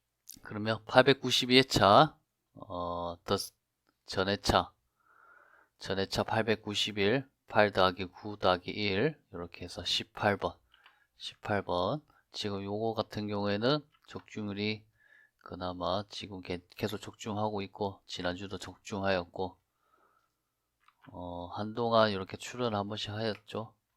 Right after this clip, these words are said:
이렇게 요거는 지금 최근 들어 적중률이 괜찮은 편입니다. 그리고 두 번째,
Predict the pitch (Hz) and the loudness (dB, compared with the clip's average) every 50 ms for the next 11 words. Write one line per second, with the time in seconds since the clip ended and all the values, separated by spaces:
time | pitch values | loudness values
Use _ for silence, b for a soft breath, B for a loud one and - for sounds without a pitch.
0 | _ _ _ _ _ _ _ - 123 92 92 98 _ - - 90 95 107 123 120 | _ _ _ _ _ _ _ -20 -18 -18 -18 -18 _ -10 -8 -6 -6 -6 -6 -10
1 | - _ - 104 101 101 101 101 104 107 110 107 107 - - - 98 98 90 - | -14 _ -16 -14 -12 -10 -10 -8 -8 -8 -10 -10 -10 -12 -8 -6 -6 -8 -6 -6
2 | - - 131 127 127 135 131 120 113 95 95 95 120 160 170 - _ _ - - | -4 -4 -4 -2 -2 -2 0 0 2 4 6 6 6 4 2 -2 _ _ -16 -16
3 | 101 - - - 107 104 101 92 92 90 - - 95 87 - - 98 95 92 - | -16 -14 -14 -12 -10 -10 -10 -10 -10 -12 -10 -10 -10 -10 -6 -6 -6 -6 -6 -8
4 | - 107 85 82 82 80 85 87 92 101 B B B B B B B B B B | -12 -12 -12 -12 -14 -4 0 0 0 0 B B B B B B B B B B
5 | B B B B B B B B _ _ _ _ _ _ _ _ _ _ _ _ | B B B B B B B B _ _ _ _ _ _ _ _ _ _ _ _
6 | _ _ _ _ _ _ _ _ _ _ _ _ _ _ _ _ _ _ _ _ | _ _ _ _ _ _ _ _ _ _ _ _ _ _ _ _ _ _ _ _
7 | _ _ _ _ _ _ _ _ 104 104 101 - 123 127 139 139 135 - - 120 | _ _ _ _ _ _ _ _ -10 -8 -6 -4 2 6 6 6 6 6 6 6
8 | 117 117 110 | 6 6 4